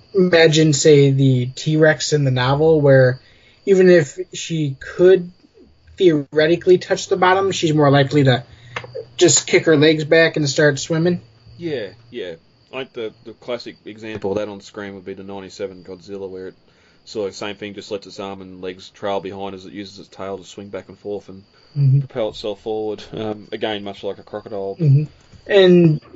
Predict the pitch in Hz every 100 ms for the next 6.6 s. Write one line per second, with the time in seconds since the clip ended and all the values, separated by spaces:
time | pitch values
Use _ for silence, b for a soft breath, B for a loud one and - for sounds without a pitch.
0 | - _ _ 247 208 208 190 - 165 185
1 | 180 185 - 156 143 165 156 165 160 151
2 | 143 143 139 175 156 - 185 165 160 147
3 | 165 156 139 127 127 127 135 123 - 185
4 | 170 165 175 202 208 214 214 180 160 151
5 | 156 147 139 151 160 151 151 156 143 127
6 | 117 101 - 120 131